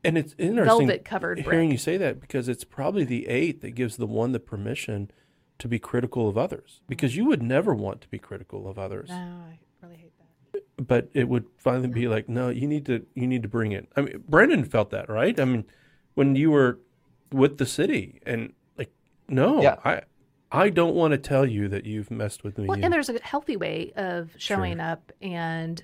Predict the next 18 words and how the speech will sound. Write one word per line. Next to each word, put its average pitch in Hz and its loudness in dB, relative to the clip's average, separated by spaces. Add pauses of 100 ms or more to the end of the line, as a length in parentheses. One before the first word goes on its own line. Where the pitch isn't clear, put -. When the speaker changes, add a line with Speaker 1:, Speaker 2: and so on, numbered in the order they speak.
Speaker 2:
defending 175 -4
or 160 -6 (340)
helping 180 0
others, 165 -4
uh, 165 -6
that 170 -6
are 170 -2
marginalized, 165 -6
even 233 -4
ourselves. 320 -2
There's 180 -4
a 185 -4
healthy 254 -2
way 160 -6
of 160 -8
going 165 -4
about 156 -4
that. 160 -6